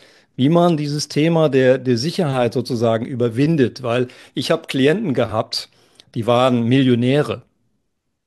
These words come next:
Und die haben trotzdem immer das Gefühl gehabt, sie hätten noch nicht genug auf dem Konto. Ja? Und waren deshalb auch lebensunzufrieden.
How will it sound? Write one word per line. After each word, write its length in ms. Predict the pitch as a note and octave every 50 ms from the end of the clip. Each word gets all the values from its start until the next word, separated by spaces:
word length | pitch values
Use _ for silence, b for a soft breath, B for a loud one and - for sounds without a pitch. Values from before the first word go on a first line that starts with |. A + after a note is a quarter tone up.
| _ _ _ _ _ _ _ _ _ _ _ -
Und 100 | B2+ B2
die 140 | B2 C#3 A#2+
haben 240 | B2+ D3+ D#3+ D#3+ -
trotzdem 580 | - - F3 A3 A3 - - - D#3 C#3 D3+
immer 300 | - F#3+ A3 B3+ C4 G#3
das 240 | F3+ F#3 D#3+ - -
Gefühl 360 | - C3 - - G#3+ A#3+ B3
gehabt, 380 | G#3 D#3+ C3+ A2 B2 C#3+ - -
sie 140 | D#3 B2+ A#2
hätten 260 | D#3+ F3 - F3+ D3
noch 160 | C#3 D3+ C3+
nicht 180 | C3 D3+ D3 -
genug 320 | - B2+ B2 D3 F3 -
auf 160 | - C3 B2+
dem 140 | - D3 A#2+
Konto. 380 | - - A#2 A2+ A2+ - - - _ _ _ _ _ _ _ _ _ _ _ _ _ _ _ _ -
Ja? 180 | A#2+ A#2+ D#3 F3 B B B B B B B B B _ _ _ _ -
Und 440 | - B2+ C3 C3+ C3+ C3 - - - _ _ _ _ _ _ _ _ _ _ _ _ -
waren 320 | - B2 B2 C3 D#3+ D#3+
deshalb 400 | C#3+ D#3+ D3+ - F3+ F3 F#3 F#3+
auch 260 | - D3+ D#3 E3 D#3+ C#3+
lebensunzufrieden. 1200 | C3+ D3 E3+ F3 F3 - - G#3+ A3 A3 - F3 - - - A2+ A2 A#2 D3+ G#3+ B3+ - _